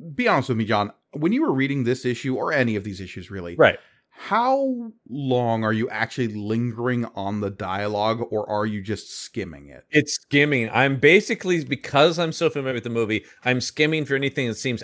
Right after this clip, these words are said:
Speaker 2: out of place or different or missing or something. So it's more, but it is more, you al-, I'm almost going like, "Uh-huh, uh-huh, uh-huh, uh-huh. Ooh, what's this?"
Speaker 1: I found myself doing that when reading this issue, and I had to stop after I had, like,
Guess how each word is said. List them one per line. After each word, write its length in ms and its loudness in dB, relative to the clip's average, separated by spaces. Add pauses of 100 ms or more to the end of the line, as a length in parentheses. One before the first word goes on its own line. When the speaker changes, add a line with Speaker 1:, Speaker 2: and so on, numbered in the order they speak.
Speaker 2:
out 120 4
of 120 -2
place 400 0
or 120 -2
different 520 -4
or 100 0
missing 520 -4
or 60 -8
something. 320 -6
So 120 -4
it's 120 -6
more, 240 0 (280)
but 120 8
it 100 6
is 180 8
more, 140 2
you 140 6
al-, 180 2
I'm 180 4
almost 200 2
going 160 0
like, 240 -2
"Uh-huh, 180 -4 (140)
uh-huh, 200 -8 (180)
uh-huh, 180 -6 (200)
uh-huh. 180 -6 (260)
Ooh, 220 0
what's 200 -2
this?" 400 -4 (220)
Speaker 1:
I 80 -6
found 300 0
myself 460 -2
doing 400 2
that 300 -8 (180)
when 260 -10
reading 400 -4
this 200 -6
issue, 440 -12
and 100 -8
I 40 -6
had 200 -6
to 80 -2
stop 580 -2
after 260 -2
I 40 2
had, 220 -2
like, 180 -8